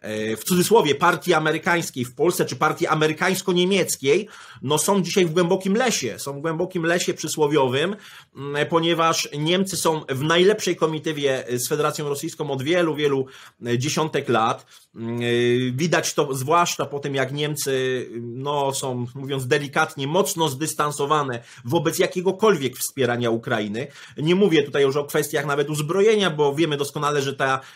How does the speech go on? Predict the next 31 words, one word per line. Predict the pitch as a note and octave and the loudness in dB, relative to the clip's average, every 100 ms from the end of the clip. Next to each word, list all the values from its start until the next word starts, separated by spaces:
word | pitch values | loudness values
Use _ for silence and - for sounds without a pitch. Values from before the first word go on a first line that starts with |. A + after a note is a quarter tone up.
| - | -4
ta | D3 | 0
zapowiedź | D3+ E3 D3 C#3+ C3 C3 B2 | 0 0 0 -2 -6 -6 -2
pięciu | D#3+ D#3 | -2 -2
tysięcy | D3 - D#3+ - | -6 -6 -6 -6
hełmów | - A#3 F#3 C#3+ B2+ - - - | -2 2 2 0 -6 -10 -20 -6
nawet | C3+ D3 D#3 | -2 0 0
nie | D#3 | 0
znalazła | D3 D3 D3+ D3 D3 | 0 0 0 2 0
swojego | - D3+ D3 D3 | 0 -2 0 -2
fina-, | D3 D#3+ D3 - | -2 0 0 0
e, | C3 | -4
finiszu | B2+ D#3+ D#3+ - D3 C#3+ - _ | -4 -4 -4 -4 -4 -6 -10 _
w | C#3 - | -14 -8
postaci | D#3 - D3+ | -4 -2 -2
spisanej | D#3 - - D#3 E3 | -4 -4 -2 0 0
umowy. | G#3+ C#4 C4 B2+ A#2 - - _ - | -2 2 2 2 0 -2 -18 _ -2
Ale | - G#3+ | 2 4
wiemy | A#3 A3+ | 2 0
doskonale, | G#3+ - G#3 G3 F#3+ | -2 0 2 4 4
że | F3+ | 2
Angela | F3+ F3+ F3 | 0 2 2
Merkel | E3+ E3+ E3+ D#3+ | 2 0 0 2
nie | F3 | 2
udzieliła | E3 F3 E3 D#3+ | 4 4 4 4
żadnych, | D#3 F3+ E3+ C3+ B2 | 4 2 2 0 -4
ale | C#3 C#3 | -2 -2
to | |
żadnych | C#3+ E3+ D#3 C#3 | 0 0 0 -4
gwarancji | C3+ D3 D3 D#3+ | 0 0 0 -4
energetycznych | D3 C#3+ D3 C#3+ D3 - | -2 0 -2 -4 -8 -8
Ukrainie, | B2+ C3 B2 B2 B2+ B2+ | -6 -2 0 2 0 -4